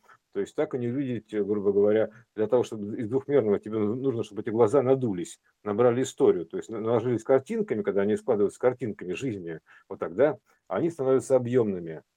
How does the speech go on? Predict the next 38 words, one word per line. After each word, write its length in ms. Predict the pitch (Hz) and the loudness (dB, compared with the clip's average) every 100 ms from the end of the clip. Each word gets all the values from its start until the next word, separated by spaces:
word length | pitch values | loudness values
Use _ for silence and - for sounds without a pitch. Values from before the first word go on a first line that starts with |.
| - | -18
буквально 380 | 87 104 98 107 | -6 -4 -4 -4
так 220 | 95 90 | -6 -8
вот 140 | 80 | -14
можно 340 | 82 90 82 87 | -14 -12 -14 -14
сказать. 320 | - 85 82 | -10 -8 -8
У 40 | 113 | -10
них 120 | 120 | -4
приходит 380 | 120 107 131 98 | -2 0 -2 0
количественно-качественный 840 | 120 123 - 110 - 113 - 107 | -2 -2 -8 -6 -4 -4 -6 -10
переход, 360 | 123 127 101 - | -6 -4 -6 -8
то 40 | |
есть 80 | - | -12
они 100 | 120 | -8
как 140 | 117 104 | -4 2
бы, 180 | 107 - _ _ _ _ | 2 0 _ _ _ _
а, 340 | 104 104 101 - _ - | -2 0 0 -4 _ -4
когда, 180 | 117 117 - | 2 2 2
э, 40 | 110 - 110 110 - | -4 -12 -12 -10 2
картинок, 520 | 139 135 151 113 104 | 2 2 0 -2 0
знаешь, 220 | 147 143 _ | 0 -2 _
типа, 200 | 110 110 | -4 0
если 260 | 120 123 - | 0 -4 -8
у 100 | 123 | 0
тебя 140 | 135 | 2
один 360 | 143 208 208 - _ _ _ _ _ _ _ _ _ _ - | 4 0 -4 -6 _ _ _ _ _ _ _ _ _ _ -8
рисунок, 500 | 117 113 - 98 87 | -4 -4 -4 -6 -4
один 140 | 110 | -4
листочек, 360 | 101 - - 85 | -4 -6 -12 -4
да, 140 | 135 - _ _ | -2 -2 _ _
а 80 | 101 | 2
если 180 | 135 139 | 4 2
у 20 | |
тебя, 180 | - 131 | -2 0
ты 100 | 123 | 0
начинаешь 380 | 127 120 123 - | -6 -2 -4 -4
накладывать 420 | 120 123 113 107 | -4 -2 -2 -4
туда 160 | 113 123 | -2 -2
анимацию, 720 | 127 170 180 - 98 85 | -2 -2 -4 -4 -8 -8